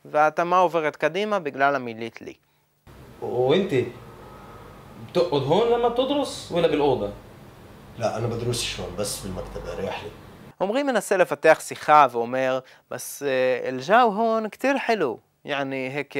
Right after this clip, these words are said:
Speaker 1: תסהרו, תשרבו בירה, יעני, הרגילו היי." בואו נתחיל מההתחלה.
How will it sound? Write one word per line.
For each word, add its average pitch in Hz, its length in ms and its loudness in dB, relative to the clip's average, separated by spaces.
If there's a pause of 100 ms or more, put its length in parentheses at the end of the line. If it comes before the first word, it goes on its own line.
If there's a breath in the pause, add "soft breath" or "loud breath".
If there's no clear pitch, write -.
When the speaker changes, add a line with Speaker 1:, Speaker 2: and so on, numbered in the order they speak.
(140)
Speaker 1:
תסהרו, 175 800 0
תשרבו 127 500 -6
בירה, 170 560 2 (520 soft breath)
יעני, 123 380 -2
הרגילו 170 500 2
היי." 160 380 8 (640 loud breath)
בואו 233 120 6
נתחיל 170 300 0
מההתחלה. 107 440 -2